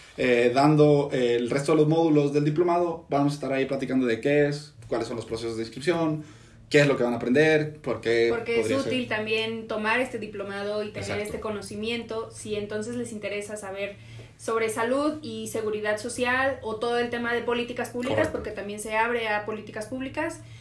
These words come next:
Speaker 2: El webinar les va a ser de mucha utilidad. Si se inscribieron en las ligas de Zoom que les estuvimos
Speaker 1: Sí.
Speaker 2: compartiendo por las redes sociales,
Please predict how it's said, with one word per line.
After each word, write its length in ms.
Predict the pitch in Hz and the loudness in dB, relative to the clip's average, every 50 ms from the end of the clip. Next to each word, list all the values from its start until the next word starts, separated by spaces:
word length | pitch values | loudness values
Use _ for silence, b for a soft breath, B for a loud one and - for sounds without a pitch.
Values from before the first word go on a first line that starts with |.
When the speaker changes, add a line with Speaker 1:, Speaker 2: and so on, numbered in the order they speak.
| B B B B B | B B B B B
Speaker 2:
El 160 | 202 208 214 | -8 -6 -4
webinar 480 | 214 220 226 226 226 226 226 226 226 - - | -2 -2 -2 0 0 -2 -4 -4 -6 -8 -10
les 200 | 214 208 208 202 | -8 -6 -4 -4
va 40 | 220 | -4
a 40 | |
ser 140 | 214 247 226 | -4 -4 -6
de 60 | 220 | -6
mucha 220 | 220 220 214 - 247 | -6 -8 -6 -6 -8
utilidad. 460 | 233 233 214 214 214 240 285 302 302 B B B B B B B | -8 -6 -6 -4 -2 -2 -2 -2 -4 B B B B B B B
Si 200 | B - - 226 | B -10 -8 -6
se 100 | 208 226 | -6 -6
inscribieron 520 | 214 214 208 - 247 233 240 240 254 262 254 | -6 -6 -8 -8 -6 -2 0 0 0 0 -2
en 140 | 233 214 | -2 -2
las 160 | 214 202 202 208 | -2 -2 -2 -2
ligas 200 | 220 226 226 214 | -2 -2 -2 -2
de 60 | 208 | -6
Zoom 220 | - - 226 226 | -8 -8 -8 -8
que 100 | - 233 | -6 -6
les 140 | 233 214 214 | -6 -8 -8
estuvimos 360 | - - 208 208 208 214 214 | -10 -10 -12 -10 -10 -10 -10
Speaker 1:
Sí. 40 | - | -10
Speaker 2:
compartiendo 560 | 226 214 - - 202 - 214 214 208 214 208 | -8 -8 -6 -6 -6 -6 -6 -6 -6 -8 -8
por 120 | 202 196 180 | -8 -8 -8
las 160 | 180 180 180 | -10 -8 -6
redes 200 | 196 202 196 196 | -4 -4 -6 -6
sociales, 560 | 185 185 220 214 226 240 247 254 269 - | -8 -10 -6 -4 -2 -2 -2 -4 -4 -6